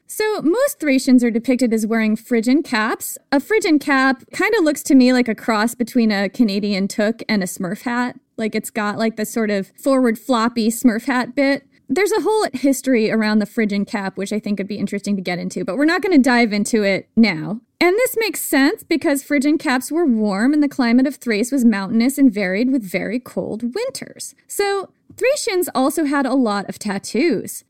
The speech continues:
and tattoos were a matter of standing and importance in Thracian tribes. Different tattoos were given to different families and members of the aristocracy according to your rank.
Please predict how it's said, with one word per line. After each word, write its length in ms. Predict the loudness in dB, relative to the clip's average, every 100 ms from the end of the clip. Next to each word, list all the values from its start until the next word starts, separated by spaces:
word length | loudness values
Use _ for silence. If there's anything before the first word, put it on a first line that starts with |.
| 0
and 420 | 4 4 4 2
tattoos 540 | -2 -2 2 2 2
were 140 | 2 4
a 40 |
matter 380 | 4 4 2 0
of 140 | -2
standing 520 | -4 -2 2 2 4
and 80 | 2
importance 520 | 0 -4 -2 2 2
in 100 | 2
Thracian 340 | -2 -2 -2 -2
tribes. 460 | -2 -2 -2 -4 -4
Different 300 | -4 -2 -4
tattoos 420 | -2 -2 0 0
were 80 | 0
given 300 | 0 2 2
to 80 | 2
different 320 | -2 -4 -4
families 420 | -2 0 2 0
and 100 | 0
members 300 | -2 -2 -4
of 80 | -4
the 140 | -4 -4
aristocracy 640 | -4 -4 -4 -2 0 0
according 380 | 0 0 4 4
to 120 | 4
your 160 | 0 -2
rank. 400 | -4 -6 -8